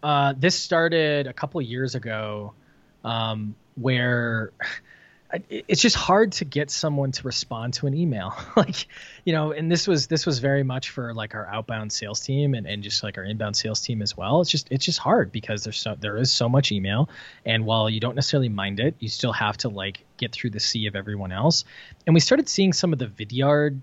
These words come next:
emails that were coming in. And Vidyard is a video hosting, and they have this little sales tool where, like, a salesperson can record a video. Um, but it, it kinda looked like this, right? Like, it looked like I look now. I'm in a hotel. I have, like, nice lighting and a good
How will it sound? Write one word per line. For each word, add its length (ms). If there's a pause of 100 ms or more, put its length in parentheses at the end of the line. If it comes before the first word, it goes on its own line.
emails 460
that 80
were 80
coming 320
in. 340
And 140
Vidyard 520
is 160
a 140
video 300
hosting, 360
and 80
they 60
have 100
this 140
little 120
sales 360
tool 260
where, 140
like, 140
a 20
salesperson 640
can 140
record 340
a 60
video. 520 (420)
Um, 300 (140)
but 100
it, 140
it 140
kinda 280
looked 300
like 180
this, 420
right? 300
Like, 140
it 80
looked 200
like 260
I 100
look 240
now. 320
I'm 120
in 60
a 60
hotel. 640
I 140
have, 220
like, 200 (100)
nice 320
lighting 360
and 80
a 40
good 200